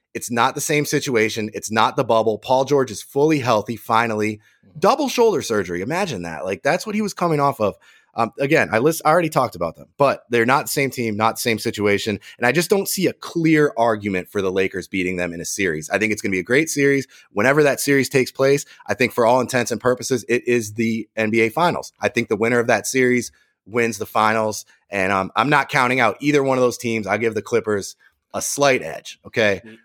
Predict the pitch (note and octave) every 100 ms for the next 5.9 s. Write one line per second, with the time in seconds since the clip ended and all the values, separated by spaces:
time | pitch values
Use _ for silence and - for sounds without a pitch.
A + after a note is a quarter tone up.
0 | - G#2+ A2+ C3+ C#3 D#3 D#3 D#3 C#3+ D3+
1 | D3+ D3 C3+ C#3+ C3+ A2+ B2+ B2+ C3 A#2
2 | A2+ A2+ - A2+ A2 A2+ G2+ G#2+ A2 -
3 | A2 A2 F#2+ A#2 A2 G#2+ G2+ A2 G#2+ G#2+
4 | G#2+ G#2 F#2+ G2+ - A2+ G#2+ A2 A2 _
5 | _ A2+ B2 B2+ C3 B2 C3+ C3+ C#3